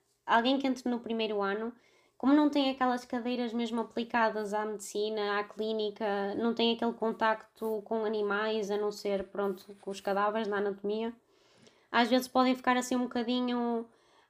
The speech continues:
ah, desapontados, do género, "Ah, será que era mesmo isto que eu queria?" e assim. E o f-, e o bom de teres cadeiras de vários anos é que vais contactando com realidades diferentes, cada vez mais te vais aproximando do que realmente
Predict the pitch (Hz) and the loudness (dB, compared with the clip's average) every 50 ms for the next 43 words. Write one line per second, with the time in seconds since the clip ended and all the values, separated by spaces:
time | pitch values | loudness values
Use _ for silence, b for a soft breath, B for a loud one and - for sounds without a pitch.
0 | b - - 233 233 233 226 202 226 233 233 233 233 233 233 254 254 240 226 - | b -2 2 2 4 2 2 0 -2 -2 0 2 2 2 2 4 2 2 2 0
1 | - 208 190 202 196 220 214 208 202 202 202 208 240 285 302 302 294 - 269 262 | -4 -10 -10 -8 -6 -4 -2 -2 -2 -2 -2 -2 0 2 2 2 0 0 -2 -2
2 | 254 254 254 247 247 254 247 247 247 254 247 247 - - 233 226 - 247 240 247 | 0 0 0 0 0 0 0 0 0 -2 -2 -4 -4 -6 -6 -4 -4 -4 -2 0
3 | 247 240 233 226 220 226 - 240 240 247 254 b b b b b b b _ - | 0 0 0 0 -2 -4 -4 -4 -4 -4 -6 b b b b b b b _ -2
4 | 247 247 254 254 254 - - - 247 254 247 247 254 240 226 240 233 226 208 202 | 2 2 2 0 -2 -6 -8 -4 -2 0 0 0 0 2 2 2 2 0 0 -4
5 | 202 - 247 233 233 - - 240 220 226 226 214 220 220 202 - 208 220 214 214 | -6 -4 -4 -6 -4 -4 -4 -4 0 0 0 0 0 -2 -4 -2 -2 0 0 0
6 | 220 214 202 220 220 226 233 240 254 254 - - - - 226 233 233 - 226 220 | -2 -2 -2 -2 -2 0 0 -2 -2 -4 -8 -10 -6 -4 -4 -4 -4 -4 0 0
7 | 233 233 233 - 240 233 - 226 - - - 240 247 233 233 - 247 233 226 240 | 0 0 0 -2 -4 -4 -4 -4 -4 -2 -2 -2 -2 -2 -2 -2 -2 0 0 0
8 | 233 240 240 226 226 226 220 214 220 226 - - 233 226 208 202 - - 208 196 | 2 2 2 2 2 2 0 -2 -4 -6 -4 -2 -2 0 0 -2 -2 -2 0 0
9 | 214 214 202 220 202 208 214 214 220 214 - 214 220 214 202 220 208 - 220 220 | 2 2 0 0 -2 0 -2 -2 -2 -2 -2 -2 -2 0 0 -2 -2 -2 -2 -2
10 | 220 - 220 214 220 220 220 226 214 220 202 220 208 - - 233 - 226 226 220 | -2 -2 -2 -2 0 0 0 -2 -2 -4 -4 -6 -6 -6 -8 -4 0 0 2 2
11 | 214 220 220 220 220 220 - - | 2 2 0 -2 -2 -4 -6 -8